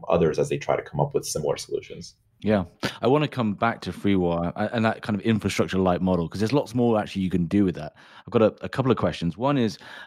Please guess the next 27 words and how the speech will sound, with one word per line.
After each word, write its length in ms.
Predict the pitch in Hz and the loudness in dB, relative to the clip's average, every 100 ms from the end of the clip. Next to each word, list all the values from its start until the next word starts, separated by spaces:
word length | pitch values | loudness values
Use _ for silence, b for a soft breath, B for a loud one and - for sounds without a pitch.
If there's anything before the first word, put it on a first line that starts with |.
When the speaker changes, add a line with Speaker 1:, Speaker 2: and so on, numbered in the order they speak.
| B | B
Speaker 2:
is 200 | 185 196 | -4 0
there 160 | 202 | -2
sufficient 580 | - 120 - 120 107 98 | -2 -4 0 2 2 0
power 340 | - 104 95 92 | 0 2 2 2
in 120 | 87 | 0
the 60 | |
grid 280 | 80 95 92 - | 0 2 2 2
overall 480 | 98 92 101 139 | 0 0 2 2
right 260 | 98 78 - | 2 -4 -8
now? 340 | 73 69 82 - | -6 -4 -4 -2
I 80 | |
know 140 | 117 117 | 2 4
this 140 | 110 | 2
will 60 | 92 | -2
be 100 | 90 | 0
different 360 | 95 80 87 | 2 2 0
per 220 | - 92 85 | 2 2 2
country, 600 | - 87 - - 76 - b - | 2 0 -2 -6 -10 -12 b -6
but 140 | - | 0
take, 220 | 104 101 - | 2 2 0
I 60 | 87 | -6
don't 100 | 78 | -4
know, 100 | 76 | -6
the 100 | 82 | 0
U 200 | 87 85 | 2 2
S 220 | 82 - | 0 -4
or 400 | 71 62 58 | -6 -8 -12